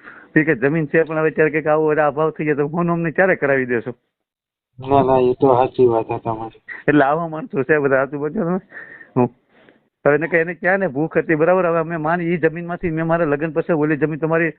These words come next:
Speaker 1: હું રાજુલા હીરા કરતો બે હજાર છ સાતમાં, બરાબર? મારે સાયકલ લેવી તો સાયકલ મારી પાસે નથી લેવાનું,
Speaker 2: હમ.
Speaker 1: હું,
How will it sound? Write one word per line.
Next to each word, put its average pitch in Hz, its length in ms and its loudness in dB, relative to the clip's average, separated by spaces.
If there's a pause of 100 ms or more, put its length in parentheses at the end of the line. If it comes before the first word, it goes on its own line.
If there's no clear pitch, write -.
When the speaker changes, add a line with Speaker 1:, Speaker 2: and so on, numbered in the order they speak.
(240)
Speaker 1:
હું 147 120 6
રાજુલા 170 280 0
હીરા 185 220 2
કરતો 196 280 -2
બે 156 160 4
હજાર 151 160 2
છ 151 240 0
સાતમાં, 131 300 -2
બરાબર? 175 200 2
મારે 170 200 2 (180)
સાયકલ 151 320 0
લેવી 170 160 4
તો 175 100 2
સાયકલ 170 320 0
મારી 170 180 2
પાસે 165 180 0
નથી 170 120 -2
લેવાનું, 139 300 0 (540)
Speaker 2:
હમ. 156 160 2
Speaker 1:
હું, 143 240 4